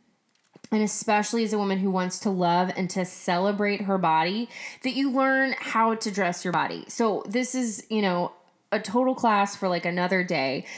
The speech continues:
but it's really, really important. Highlight, dress yourself in such a way that it highlights the parts of your body that you like and that you're proud of. Like, let's say you got some rockin' boobs. Like, I'm not saying they need to be completely on display, but dress in such a way that doesn't,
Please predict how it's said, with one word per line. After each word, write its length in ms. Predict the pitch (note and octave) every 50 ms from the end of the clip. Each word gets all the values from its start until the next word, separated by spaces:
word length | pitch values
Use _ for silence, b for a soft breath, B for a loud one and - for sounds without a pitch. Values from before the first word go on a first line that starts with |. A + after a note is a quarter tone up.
| B B B
but 80 | - A#3
it's 160 | C4 A#3 -
really, 380 | A#3+ G#3+ A3+ C4 C4 C#4 C#4 C4+
really 240 | A3 A#3 A3+ A3 G#3+
important. 460 | G#3 F#3+ - - F#3 E3 D3+ - - -
Highlight, 880 | - - - - - C4+ C4+ C#4+ D#4+ D4+ B3+ A3 G3+ G3 G3 G3 F#3+ - - G#3+ G#3 - - A3+
dress 400 | F#3+ G#3+ A3+ B3+ C4 D4 C#4+ -
yourself 280 | D#4 C#4+ - C4+ A#3 A#3
in 60 | A#3
such 180 | A#3 - G#3 G#3
a 60 | G3
way 100 | F#3+ F3+
that 120 | F3 F3
it 100 | - -
highlights 480 | - - - G#3 G#3+ A3 A3 A3 A3 -
the 80 | A3 G3+
parts 260 | G3 G3 F3+ F3+ -
of 80 | F3+
your 120 | F3+ F3 D#3+
body 260 | E3+ D#3+ D#3 E3 E3+
that 160 | E3 F#3 -
you 60 | A3
like 420 | A3+ A3 B3 C4 A3+ F#3 - - -
and 100 | F#3+ G3
that 140 | F#3+ - -
you're 100 | G3 F#3+
proud 320 | - - G#3 G#3+ G#3+ F#3+
of. 220 | D#3+ D#3 D3+ E3
Like, 240 | F3 E3 D3+ - - - B B B B B B B B -
let's 280 | F3+ F#3 F#3+ G3 F#3+ -
say 120 | G#3+ G#3
you 140 | G#3+ A3+ A#3
got 240 | G#3+ A#3+ A3+ A3+ A3+
some 180 | - B3 B3
rockin' 300 | A#3 A3+ A#3+ A#3 B3+ A#3
boobs. 500 | A3 C#4 C#4+ G#3+ F3+ E3+ D3+ E3+ - - - -
Like, 340 | F#3 F#3 F3+ E3+ D#3+ - - - _ -
I'm 100 | G3 G#3+
not 180 | A3 G#3+ - -
saying 220 | - G#3+ G3 F#3+
they 80 | F#3 F#3+
need 160 | F#3 F3+ F3
to 80 | E3+ E3+
be 100 | F3 E3
completely 540 | - - E3+ E3+ - - C4+ C#4+ A#3+ A3+ G3+
on 160 | F#3 E3+ E3
display, 440 | E3+ E3 - - - F3 E3 F3 F#3+
but 180 | F#3+ F3 A3
dress 260 | C4 C4 C4+ C4+ C4+
in 100 | C#4 B3+
such 220 | A#3 - A3 G#3+ -
a 60 | G#3
way 180 | F#3+ F#3 F#3 F#3
that 160 | F3+ - F#3
doesn't, 420 | G3+ G3+ G3 G3 G3+ F#3+ F3+ -